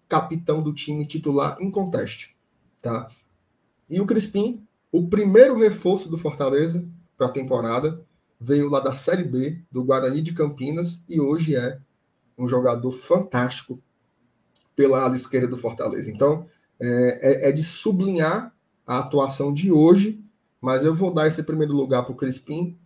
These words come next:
pela temporada, pelo desenvolvimento do futebol dele e pela seriedade que ele vem levando o negócio. Tá?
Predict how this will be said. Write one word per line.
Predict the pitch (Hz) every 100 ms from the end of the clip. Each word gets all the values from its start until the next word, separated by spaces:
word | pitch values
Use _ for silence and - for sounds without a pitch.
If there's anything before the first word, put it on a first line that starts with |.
| _
pela | 165 190 180
temporada, | 180 180 175 127 - - _
pelo | 123 127
desenvolvimento | 131 147 156 160 147 143 147
do | 147
futebol | 156 160 127 127 117
dele | 131 156 170 _ _
e | 127
pela | 131 156 151
seriedade | - 147 143 135 123 123
que | 143
ele | 127 123 -
vem | 135 135
levando | 127 120 117 113
o | 120
negócio. | 120 107 - _
Tá? | 135 175